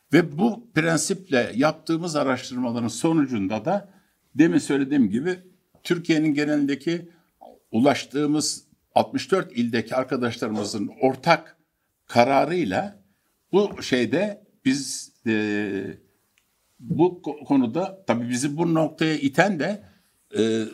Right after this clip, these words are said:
Sayın Genel Başkan ve partisi olmuştur. Yani gerçekten boşluğa düştüktü. Milliyetçiler olarak söylüyorum. Milliyetçi düşünceyi paylaşanlar olarak söylüyorum.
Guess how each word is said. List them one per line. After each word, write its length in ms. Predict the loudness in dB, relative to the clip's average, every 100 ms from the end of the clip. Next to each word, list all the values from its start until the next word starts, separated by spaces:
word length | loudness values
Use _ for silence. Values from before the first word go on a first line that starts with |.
| -16 -10
Sayın 340 | 0 2 2
Genel 340 | 2 2 0
Başkan 500 | -2 -4 -4 -4 -6 -4
ve 200 | -4 2
partisi 500 | 0 0 -6 -2 0
olmuştur. 580 | 0 -4 -10 -20 _ _ _ _ _ _ 0
Yani 200 | 2 4
gerçekten 600 | 2 2 -4 -4 -4 0
boşluğa 460 | -2 0 0 2
düştüktü. 560 | 0 -4 -10 -12 -14 -20 _ _ _ _ _ _ 2
Milliyetçiler 500 | 4 4 2 2 2
olarak 340 | 2 2 0
söylüyorum. 440 | -4 -4 -4 -4
Milliyetçi 420 | -4 0 -2 -4 -14
düşünceyi 440 | -8 0 0 2
paylaşanlar 640 | 0 -2 -2 -2 0 0
olarak 380 | -2 -4 -6 -6
söylüyorum. 520 | -6 -4 -2 -4 -8